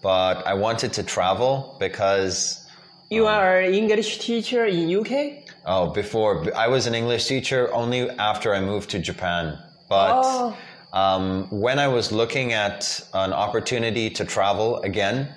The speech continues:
Speaker 2: Mm-hmm.
Speaker 1: uh, because I was starting to get bored again, so I came upon this idea that I could travel and teach English. So I decided that I would move to Japan
Speaker 2: To teach English?
Speaker 1: to teach
Speaker 2: Oh.
Speaker 1: English, yeah.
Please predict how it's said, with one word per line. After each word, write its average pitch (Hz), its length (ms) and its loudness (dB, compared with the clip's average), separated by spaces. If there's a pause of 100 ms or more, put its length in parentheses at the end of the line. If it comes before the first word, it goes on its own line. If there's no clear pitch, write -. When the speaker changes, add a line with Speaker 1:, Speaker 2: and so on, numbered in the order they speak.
(160)
Speaker 2:
Mm-hmm. 240 400 0
Speaker 1:
uh, 90 140 0
because 110 280 0
I 104 40 4
was 104 140 2
starting 107 380 0
to 107 80 -6
get 92 220 0
bored 101 360 0 (220)
again, 95 460 -2 (520)
so 98 680 2
I 95 600 0 (340)
came 127 180 -2
upon 110 420 -2
this 101 240 -2
idea 95 420 0
that 90 120 0
I 87 80 0
could 87 260 -6
travel 95 480 0
and 85 240 -4
teach - 400 -6
English. 104 500 -4 (600)
So 87 560 -2
I 87 120 -2
decided 101 520 0
that 95 140 0
I 90 80 0
would 85 160 -2
move 104 240 -4
to 92 100 -6
Japan 101 680 -2 (100)
Speaker 2:
To 190 140 0
teach 202 340 -2
English? 196 400 0
Speaker 1:
to 104 100 -4
teach 95 260 -4
Speaker 2:
Oh. - 140 0
Speaker 1:
English, - 280 -2 (220)
yeah. 80 240 -4